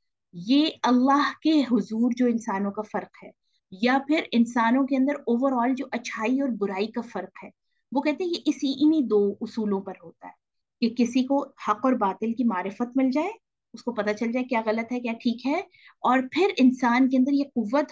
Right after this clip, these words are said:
हो कि वो बातिल को, को, को fight करके, उसका मुकाबला करके हक इख्तियार करे। तो कहते हैं कि जिस कदर इन दो उमूर में तफावत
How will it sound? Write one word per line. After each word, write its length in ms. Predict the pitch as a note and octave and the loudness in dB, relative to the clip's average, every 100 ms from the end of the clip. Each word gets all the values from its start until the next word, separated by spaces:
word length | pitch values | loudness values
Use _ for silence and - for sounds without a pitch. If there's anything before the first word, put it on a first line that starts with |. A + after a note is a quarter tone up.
| C4+ | -2
हो 280 | D4+ G#4 _ _ _ | -4 -4 _ _ _
कि 80 | C4+ | 2
वो 140 | C4 | 2
बातिल 480 | G#3 G3 G3 C#4+ D#4 | 0 -2 -2 0 -2
को, 540 | - _ _ D#4 D#4+ | -4 _ _ -6 -6
को, 280 | - - C#4+ | -8 -2 -2
को 320 | B3+ - - | -2 -6 -6
fight 420 | D#4 - A#3 C4+ - | -4 0 2 2 0
करके, 400 | A#3+ - - - _ | -4 -4 -12 -20 _
उसका 200 | - C4 | -4 4
मुकाबला 600 | B3+ A#3+ A3+ G#3 C4 E4+ | 4 4 2 4 4 2
करके 380 | F4+ A3 G3+ B3+ F#4+ - - - - | 0 -6 -4 -6 -6 -10 -20 -8 0
हक 300 | F4 - A#3+ B3+ | 0 -2 -12 -10
इख्तियार 400 | - G#3+ G3 F3+ | -8 -6 -6 -8
करे। 300 | _ F3+ _ _ _ _ _ _ | _ -20 _ _ _ _ _ _
तो 120 | C#4 | 2
कहते 220 | D4 D4+ | 4 2
हैं 60 | G4 | 2
कि 80 | F#4+ | 2
जिस 380 | - D#4+ F4 - | 2 0 0 -6
कदर 440 | - B3 F#4 G4 - | -2 0 2 0 0
इन 200 | D4 C#4 | 4 6
दो 100 | A3+ | 6
उमूर 520 | B3+ - B3+ A3+ A#3+ | 2 4 4 6 4
में 200 | C4 C#4+ | 4 2
तफावत 540 | - A#3 G3+ F#3 A3+ | 0 -2 0 2 2